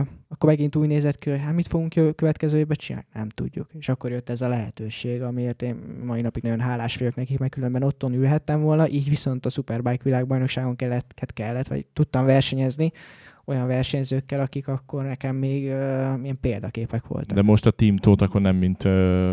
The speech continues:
Speaker 2: megmentő szerepben tündököl, hanem ez egy szándékos váltás volt.
Speaker 1: Ö, igen, igen.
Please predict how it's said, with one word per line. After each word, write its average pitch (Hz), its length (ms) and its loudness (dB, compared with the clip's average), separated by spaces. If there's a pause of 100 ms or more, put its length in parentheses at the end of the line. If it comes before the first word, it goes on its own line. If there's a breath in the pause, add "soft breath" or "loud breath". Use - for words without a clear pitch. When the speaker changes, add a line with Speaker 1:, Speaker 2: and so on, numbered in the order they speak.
Speaker 2:
megmentő 95 460 4
szerepben 92 480 4
tündököl, 92 440 2
hanem 92 260 4
ez 87 120 4
egy 90 100 0
szándékos 82 500 -2
váltás 85 460 -4
volt. 87 160 -2
Speaker 1:
Ö, 202 320 0
igen, 123 240 0 (280)
igen. 120 200 -6